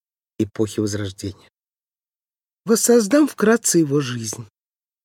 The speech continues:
с комментариями, которые так и рвутся, когда говоришь о таком уникальном человеке. Он родился в тысяча пятьсот сорок восьмом году. В источниках нет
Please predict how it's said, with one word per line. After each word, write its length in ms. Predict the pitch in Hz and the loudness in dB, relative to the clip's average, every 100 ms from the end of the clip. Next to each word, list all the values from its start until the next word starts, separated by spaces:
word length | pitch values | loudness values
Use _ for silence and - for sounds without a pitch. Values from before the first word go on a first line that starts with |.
| _ _ _ _ _ _ | _ _ _ _ _ _
с 120 | - - | -8 0
комментариями, 800 | 147 147 139 180 226 214 185 | 2 2 2 2 4 4 4
которые 480 | 160 - 117 139 147 | 2 -2 -2 0 0
так 260 | 123 202 196 | 0 -2 0
и 40 | |
рвутся, 460 | 180 156 151 - 104 | -2 0 -2 -2 -8
когда 300 | 110 113 117 | -8 -6 -6
говоришь 540 | 120 123 123 165 - _ _ _ _ - | -2 -2 -2 -4 -6 _ _ _ _ -10
о 80 | 107 | -8
таком 400 | 123 104 143 139 - _ _ _ _ _ - | -8 -2 -2 -2 -8 _ _ _ _ _ 2
уникальном 600 | 214 196 - 117 123 117 | 4 4 2 -4 -2 -6
человеке. 640 | 104 101 85 80 _ - _ _ _ _ _ _ _ _ _ _ _ _ - | -8 -10 -10 -18 _ -20 _ _ _ _ _ _ _ _ _ _ _ _ 4
Он 160 | 247 | 6
родился 480 | 254 226 277 262 226 | 6 6 2 4 2
в 80 | - | 2
тысяча 400 | - 233 - 226 | 2 2 2 2
пятьсот 400 | 220 202 220 208 | 2 4 4 4
сорок 320 | 208 196 - | 4 2 2
восьмом 440 | 190 - 180 170 | 2 2 2 4
году. 440 | 151 147 131 143 180 _ _ _ _ _ _ _ _ _ _ _ _ | 4 2 2 0 0 _ _ _ _ _ _ _ _ _ _ _ _
В 80 | 170 | -2
источниках 680 | - 226 214 190 185 180 175 | 2 2 2 0 0 -2 2
нет 220 | 185 156 | 2 2